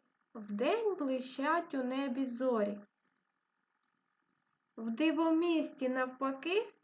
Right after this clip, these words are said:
не протягнуть вам руки, а вітаються ногами, ходять вниз, бо головами.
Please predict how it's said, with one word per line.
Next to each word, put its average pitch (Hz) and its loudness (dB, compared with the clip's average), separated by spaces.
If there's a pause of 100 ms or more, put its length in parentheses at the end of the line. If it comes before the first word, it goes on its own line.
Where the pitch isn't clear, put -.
(180)
не 311 0
протягнуть 285 2
вам 269 2
руки, 226 0 (720)
а 285 8
вітаються 277 4
ногами, 370 4 (300)
ходять 392 2
вниз, 311 -2 (360)
бо 302 2
головами. 233 4